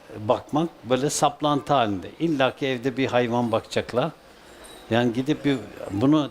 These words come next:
defalarca söylüyorum, defalarca söylememe rağmen yine bu soru geliyor bana.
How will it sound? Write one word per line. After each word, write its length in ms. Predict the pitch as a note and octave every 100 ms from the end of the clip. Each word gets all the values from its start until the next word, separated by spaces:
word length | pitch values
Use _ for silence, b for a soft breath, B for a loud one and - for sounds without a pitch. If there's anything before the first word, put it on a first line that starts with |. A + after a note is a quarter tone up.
| A2
defalarca 680 | C3+ - C#3+ D#3 E3+ C#3 B2+
söylüyorum, 600 | - C3 B2+ D3+ F#3+ C#3+
defalarca 680 | C3+ - C#3+ D#3 D#3 A#2+
söylememe 720 | A2+ - C3 C3 C#3 C#3+ D#3 D3
rağmen 400 | A#2+ G#2+ D3 F#3 B B B
yine 320 | D3+ F3 E3
bu 60 | C#3+
soru 300 | - D3+ D3+
geliyor 480 | D#3 D3 C#3+ C3+ G#2+
bana. 320 | G2+ A2+ -